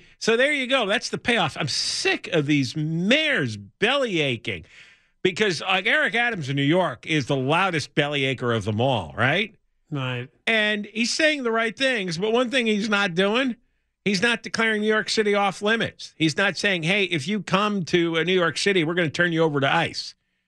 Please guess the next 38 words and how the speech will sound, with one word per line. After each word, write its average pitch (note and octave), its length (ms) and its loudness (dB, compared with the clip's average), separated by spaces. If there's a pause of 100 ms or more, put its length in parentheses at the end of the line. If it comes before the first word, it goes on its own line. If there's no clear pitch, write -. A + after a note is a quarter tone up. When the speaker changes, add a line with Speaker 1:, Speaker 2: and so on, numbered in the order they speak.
(380)
Speaker 1:
We're D#3+ 120 2
gonna D#3+ 160 0
sh-, - 100 -4
we're, F3+ 280 2
we're F#3+ 140 0
gonna F#3+ 180 2
help D#3+ 420 0
with D3+ 120 -4
the - 60 -6
deportation D#3 760 0
process." - 680 -2 (580)
Why, G#3+ 180 2
why G#3+ 140 2
don't C4 180 -2
you - 80 -2
send A#3+ 240 2
out G#3+ 180 0
that A3+ 240 -2
message D#3+ 460 -2
and D#3+ 80 -2
maybe F3+ 200 2
they'll F3 140 0
stop E3+ 320 -2
coming F3+ 220 2
Speaker 2:
No, A3 100 4
Speaker 1:
to - 60 4
New - 60 4
Speaker 2:
not - 80 4
Speaker 1:
York? D4 100 2
Speaker 2:
if - 60 0
you're A3+ 100 2
a F3+ 60 -2
sanctuary A#3 460 0
city, D4+ 280 -2
you C#3 160 -4
can't B3+ 260 -2
say A2+ 200 -6
that. F#2+ 380 -18